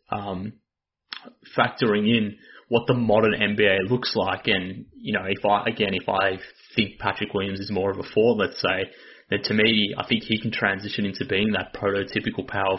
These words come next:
forward. I mean, if you think about something like the way Jeremy Gra-, Grant was playing with, in, with, in Denver, uh, the value that Jay Crowder was bringing to the Miami Heat as a, that stretch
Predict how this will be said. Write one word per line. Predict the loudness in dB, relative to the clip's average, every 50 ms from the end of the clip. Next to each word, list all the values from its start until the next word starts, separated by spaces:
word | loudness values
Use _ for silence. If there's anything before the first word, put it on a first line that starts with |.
| -2 -2
forward. | 2 4 4 4 4 2
I |
mean, | 0 -2 -2
if | -2 -4
you | -4 -4
think | 0 0 2
about | 4 4 2 2 0 -4 -10
something | -10 -6 -2 -2 -2
like | -2 -4 -6 -8 _ _ _ -18 -18 -18 -18 -14 _ -2
the | 4
way | 4 6 6 6 4
Jeremy | 4 4 4 4 2 0 -2 0
Gra-, | 0 0 0 0 -2 -4
Grant | 0 2 2 2 2 0
was | -4 -4
playing | -2 -2 -2 -2 -2 -4
with, | -4 -4
in, | -4 -4 -2 -4
with, | -4 -6 -4
in | -6 -8 -4 0
Denver, | 0 0 0 0 0 2 2 2 2 -2 -6 -14 -18 -20 -20 -18 _
uh, | -16 -10 -4 -4 -4 -4 -6 -12 -18 _ _
the | 0 0
value | 4 6 6 6 8 6 6
that | 4 4 4 4
Jay | 4 4 4 2
Crowder | 0 2 4 4 6 6 4 2
was | 0 -2 -4 -2 0
bringing | 2 2 4 4 2 0 0
to | -2 -2
the | -2 0 0
Miami | 2 4 4 4 4 4 2 0 0
Heat | 0 0 0 0 0 0
as | -2 2 2
a, | 2 2 2 2 0
that | -2 -4 -4
stretch | -4 -2 0 0 0 0